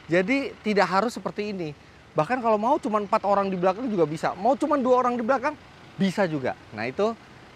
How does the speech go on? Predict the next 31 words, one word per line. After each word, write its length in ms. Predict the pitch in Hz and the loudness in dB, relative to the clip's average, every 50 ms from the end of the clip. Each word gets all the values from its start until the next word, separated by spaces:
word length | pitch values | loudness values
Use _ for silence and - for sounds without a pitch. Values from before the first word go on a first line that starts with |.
| - - | -6 -2
eh, 320 | 123 131 139 143 143 147 147 170 | 0 2 4 4 4 2 0 0
teman-teman 320 | 170 180 170 185 190 208 | 0 0 0 2 2 2
yang 160 | 202 196 185 | 2 0 0
mau 560 | 175 170 165 170 170 180 196 214 208 208 208 - - - - - - - - - - - - | 0 0 2 4 4 4 4 2 2 -2 -4 -8 -14 -20 -20 -20 -20 -20 -20 -20 -20 -20 -6
dapat 320 | - 139 143 143 - 170 - - | 0 0 2 2 0 -2 -4 -6
keterangan 400 | - 156 175 175 175 180 180 180 | -6 -2 0 0 2 2 2 0
lebih 160 | 180 165 170 | 0 0 2
lanjut 320 | 170 165 165 165 180 202 | 2 2 2 0 -2 -4
mengenai 400 | 190 185 180 175 170 175 170 165 | -4 -4 -4 -4 -2 -2 -2 2
Baze 400 | 160 160 156 156 151 165 156 160 | 4 4 4 4 4 0 0 0
ini, 160 | 175 208 240 254 - - - - - - - - - - - | -2 -4 -6 -8 -12 -16 -20 -20 -20 -20 -20 -20 -20 -20 -10
silakan 400 | - 190 170 170 165 185 196 185 | -2 2 2 2 4 2 0 0
follow 240 | - 170 165 180 190 | 2 4 4 4 4
Instagram 560 | 175 170 160 - 156 151 151 143 143 147 151 | 2 0 -2 -2 -2 0 2 2 2 2 2
mereka. 400 | 143 143 135 - 180 196 226 233 - - - - - - - - - | 2 0 0 2 2 0 0 0 -4 -12 -20 -20 -20 -20 -20 -6 2
Dan, 320 | 135 156 160 165 165 170 170 | 4 6 6 6 4 2 -2
eh, 420 | 151 143 143 143 143 143 139 143 160 - - | -2 0 0 0 0 0 0 -2 -4 -4 -4
intinya 560 | 196 202 208 240 233 240 262 277 277 277 262 | -4 -4 -2 -2 -2 0 0 0 0 -2 -4
bagian 320 | 202 165 170 170 185 185 175 | -2 -2 0 2 2 4 4
belakang 240 | 180 175 185 190 | 2 2 2 0
ini 320 | 190 190 196 214 220 220 202 | 0 0 0 0 -2 -2 -2
fully 320 | - - 180 175 185 214 | -2 0 0 2 2 0
customizable 800 | - - 190 175 - - - 175 165 160 156 - 170 151 139 123 110 - | 0 0 0 -2 -2 -2 -6 -4 -2 -2 -2 -2 -2 0 0 0 0 -2
selain 320 | - 139 143 160 180 170 | -2 0 0 0 0 0
paket 400 | 147 151 - - 165 151 - 147 | -2 -2 -2 -2 -4 -4 -4 -6
yang 80 | 143 - | -8 -8
sudah 240 | - 151 139 135 139 | -8 -6 -4 -4 -4
ditawarkan 560 | 131 113 123 117 120 120 120 120 139 139 120 | -2 -2 0 2 2 0 0 -2 -2 -2 -2
oleh 240 | 117 123 135 135 - - - - - - - - - - - - - - 117 | -2 -2 -4 -4 -6 -10 -18 -20 -20 -20 -20 -20 -20 -20 -20 -20 -16 -10 -4
mereka. 320 | 123 127 110 110 104 104 - - - - | -2 -2 -2 -2 -4 -6 -8 -10 -4 0
Dan 320 | 143 151 170 180 185 | 2 2 2 2 -2